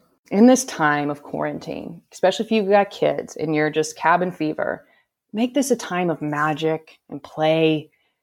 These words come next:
and creation. Like I said earlier in the podcast, like, this is only the grace of Creator that causes all of us to go home and sit down and think about our lives,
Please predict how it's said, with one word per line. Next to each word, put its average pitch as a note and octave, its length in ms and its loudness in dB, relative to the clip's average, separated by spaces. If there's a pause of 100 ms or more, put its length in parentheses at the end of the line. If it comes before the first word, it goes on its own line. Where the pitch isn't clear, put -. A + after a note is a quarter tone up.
(100)
and D#3+ 80 -4
creation. D3+ 680 -2
Like D#3 160 -6
I E3 60 0
said F3 200 0
earlier E3 380 6
in D#3+ 80 2
the D#3 60 -2
podcast, D3 580 2
like, D#3 100 -2
this D#3+ 140 -2
is D#3+ 120 -2
only E3 280 2
the D#3 80 4
grace D3 440 2
of - 160 -4
Creator C3+ 680 2
that C#3 180 6
causes D3+ 380 4
all D#3 260 8
of D#3 100 4
us D#3 160 4
to E3 80 -2
go D#3 220 8
home C#3+ 240 4
and C#3+ 100 -2
sit - 200 2
down A2 340 2
and D3 200 -4
think D#3 180 2
about G2+ 240 2
our F2+ 140 2
lives, D2+ 480 -2